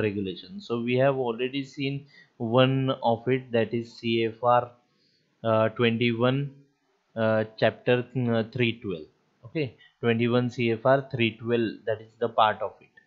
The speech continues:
Okay, uh, that deals with the new drug application. Okay, so, uh, quick review of the things, that is Nuremberg Code.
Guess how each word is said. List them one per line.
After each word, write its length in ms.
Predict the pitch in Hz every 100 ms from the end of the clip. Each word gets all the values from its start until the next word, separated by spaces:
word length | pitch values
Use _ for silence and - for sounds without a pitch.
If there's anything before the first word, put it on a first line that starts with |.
| _ _ _ 110
Okay, 260 | 135 156 _ _ - _ -
uh, 100 | 113
that 320 | 110 117 110
deals 320 | 120 113 113
with 240 | 120 110 104
the 160 | 165 202 _ _ 117
new 220 | 120 117
drug 280 | 113 147 - -
application. 640 | 107 - 107 98 95 - - _ _ _ _ _ _ _ -
Okay, 180 | 160 - _ - - _ _
so, 440 | - 151 151 - - _ _ _ _ _ _ _ _ - _ _ _
uh, 360 | 143 131 131 131 - - - _ _ _ _ - - _ -
quick 260 | 165 156
review 400 | 151 131 123 135
of 220 | 131 113 127
the 100 | 127
things, 400 | 135 107 113 113
that 180 | 113
is 140 | 117 110
Nuremberg 580 | 110 113 110 113 117 113 _
Code. 300 | 139 107 110